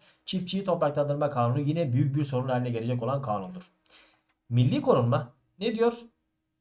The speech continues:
Her şey devletin tekelinde olacak diyor.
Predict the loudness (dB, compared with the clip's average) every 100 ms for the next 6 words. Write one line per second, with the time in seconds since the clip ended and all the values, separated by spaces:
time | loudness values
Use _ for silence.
0 | _ _ -2 0 2 0 0 0 0 -2
1 | -4 -2 -2 0 2 2 4 4 2 0
2 | -6 -6